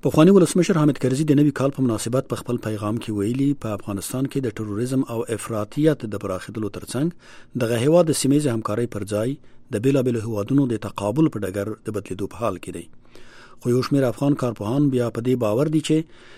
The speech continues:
د هیوادونو ترمنځ دغه تقابل ریښې له پخوا څخه موجودې وي، خو اوس زیاتې شوي دي.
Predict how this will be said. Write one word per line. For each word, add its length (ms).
د 140
هیوادونو 420
ترمنځ 420
دغه 220
تقابل 500
ریښې 640
له 140
پخوا 300
څخه 240
موجودې 480
وي، 100
خو 200
اوس 260
زیاتې 400
شوي 260
دي. 80